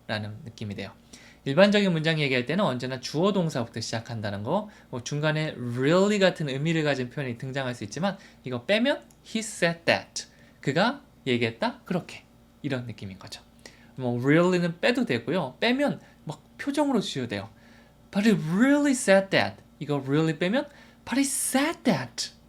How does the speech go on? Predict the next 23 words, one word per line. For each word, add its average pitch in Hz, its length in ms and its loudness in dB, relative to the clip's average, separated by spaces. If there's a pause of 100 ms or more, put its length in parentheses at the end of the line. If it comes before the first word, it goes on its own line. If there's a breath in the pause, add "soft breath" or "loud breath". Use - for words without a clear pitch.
(400 soft breath)
뭐 156 120 -6
이것도 254 400 0
사실 240 420 0
나름의 160 320 0
느낌이 135 360 -8
있겠죠. 107 440 -8 (240)
네, 101 120 -8
거기다 117 420 -6 (360 loud breath)
really. 127 680 4 (420)
입을 156 420 0
모아주시면서 123 1120 -2 (400 loud breath)
"Really. 127 540 2 (380)
정말로 208 720 0
그랬다."라고 117 640 -4
강조해 131 500 -6
줄 110 160 -6
수 101 140 -10
있습니다. - 480 -10 (600 loud breath)
전체 190 240 2
문장 233 300 4
다시 165 220 4
한번 175 180 2
해볼게요. 117 440 0